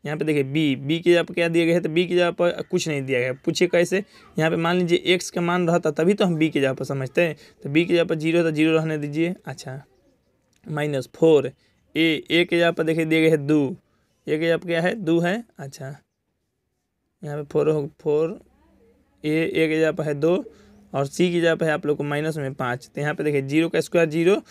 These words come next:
और माइनस माइनस हो जाएगा प्लस, क्योंकि देखिए, चार भी माइनस है, पाँच भी माइनस है,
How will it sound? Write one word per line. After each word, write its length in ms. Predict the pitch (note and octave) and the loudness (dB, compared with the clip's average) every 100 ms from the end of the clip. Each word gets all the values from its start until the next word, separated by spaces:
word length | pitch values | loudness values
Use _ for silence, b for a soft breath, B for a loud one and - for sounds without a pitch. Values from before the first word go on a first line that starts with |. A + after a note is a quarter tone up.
| B B C#3 | B B -8
और 80 | |
माइनस 280 | D3 D3+ F3 | -4 -2 -2
माइनस 180 | E3+ E3 | -4 -4
हो 60 | D#3+ | 0
जाएगा 180 | D#3+ D#3 | 0 0
प्लस, 300 | D3 C#3 - | 0 -2 -2
क्योंकि 180 | D#3 D3+ | -2 2
देखिए, 200 | D3+ D3 | 2 4
चार 220 | D#3+ E3+ | 2 2
भी 80 | E3+ | 0
माइनस 240 | E3 E3+ | -2 -2
है, 80 | F3 | -2
पाँच 260 | D#3 D#3 D3 | 0 -2 -2
भी 80 | |
माइनस 280 | C#3 B2+ B2+ | -2 -4 -6
है, 100 | B2 | -8